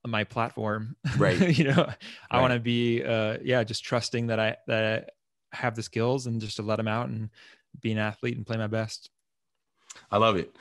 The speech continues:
Speaker 2: Um, Billy, I wanna tran-, uh, transition to talk about your podcast, uh, Coach Your Brains Out. And, you know, a, a big part of your podcast has, well, your podcast, you with, uh,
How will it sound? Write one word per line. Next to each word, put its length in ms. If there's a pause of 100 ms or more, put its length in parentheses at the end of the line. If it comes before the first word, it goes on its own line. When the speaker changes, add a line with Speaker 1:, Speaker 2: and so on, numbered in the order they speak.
(540)
Speaker 2:
Um, 400
Billy, 240
I 60
wanna 200
tran-, 460
uh, 220
transition 640
to 380
talk 200
about 200
your 100
podcast, 720 (260)
uh, 300
Coach 300
Your 80
Brains 400
Out. 280
And, 320
you 80
know, 440 (100)
a, 100 (140)
a 80
big 300
part 200
of 140
your 180
podcast 600
has, 400 (180)
well, 140
your 160
podcast, 720
you 320
with, 240
uh, 280